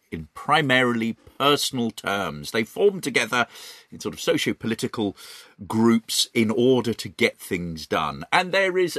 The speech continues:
a world of historical <laughs> debate about the extent and nature and scope and power and significance of factions in Tudor England and Tudor politics, and you can see it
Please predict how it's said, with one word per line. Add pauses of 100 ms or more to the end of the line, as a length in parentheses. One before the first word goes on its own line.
a (320)
world
of
historical
<laughs>
debate (220)
about
the (180)
extent
and
nature
and
scope
and
power
and
significance
of
factions (480)
in (220)
Tudor (520)
England
and
Tudor
politics,
and
you
can
see
it